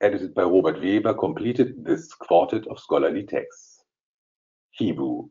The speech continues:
Old Testament, Greek Old Testament, Greek New Testament, and Latin Bible. But wait a minute,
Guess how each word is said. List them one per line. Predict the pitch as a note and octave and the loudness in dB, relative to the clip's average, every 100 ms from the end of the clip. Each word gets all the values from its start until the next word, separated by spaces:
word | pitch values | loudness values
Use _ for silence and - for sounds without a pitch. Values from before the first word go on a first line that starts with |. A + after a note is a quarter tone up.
| _ | _
Old | F2+ F#2 | 0 2
Testament, | - G2+ - G#2 G#2 A2 G#2+ _ _ _ | 2 -2 0 0 2 0 -8 _ _ _
Greek | - G#2 G#2 - | -2 0 0 2
Old | F#2+ F#2+ - | 4 4 2
Testament, | G2 F2+ - F#2 F2+ F#2 | -2 -2 -2 -2 -2 -2
Greek | - F2 - | 0 0 2
New | F#2 G#2 | 2 2
Testament, | G#2+ G2 - G2 F#2+ G2 - _ _ _ _ | 2 0 0 0 2 0 -6 _ _ _ _
and | - G#2+ | -4 0
Latin | - - F#2 | 0 0 -4
Bible. | - - - - _ _ _ _ _ _ _ _ _ _ _ _ _ _ | -4 -6 -10 -16 _ _ _ _ _ _ _ _ _ _ _ _ _ _
But | - F#2 | 2 6
wait | C#3+ D#3+ | 6 4
a | |
minute, | D3 C3+ B2+ - | 0 -6 -8 -14